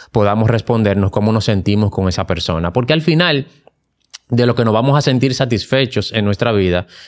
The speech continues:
no es necesariamente de las cosas que alcanzamos, sino de quién fuimos y de cómo vivimos. Entonces, sentarte a ver, eh, cómo te sientes con tu forma de ser y pensar en este momento que estás haciendo el análisis, cómo te sientes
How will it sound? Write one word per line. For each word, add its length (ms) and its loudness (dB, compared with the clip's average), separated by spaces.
no 200 2
es 160 -2
necesariamente 640 2
de 80 2
las 100 0
cosas 300 -2
que 60 0
alcanzamos, 600 0
sino 200 2
de 80 0
quién 200 -2
fuimos 600 -4
y 100 0
de 120 0
cómo 220 0
vivimos. 580 0
Entonces, 440 0
sentarte 720 0
a 80 2
ver, 380 0
eh, 240 2
cómo 240 2
te 100 2
sientes 640 0
con 160 0
tu 100 2
forma 360 0
de 80 2
ser 240 0
y 40 0
pensar 440 0
en 100 0
este 240 -2
momento 480 0
que 80 -4
estás 160 -6
haciendo 280 -2
el 40 0
análisis, 680 -2
cómo 260 0
te 100 0
sientes 560 0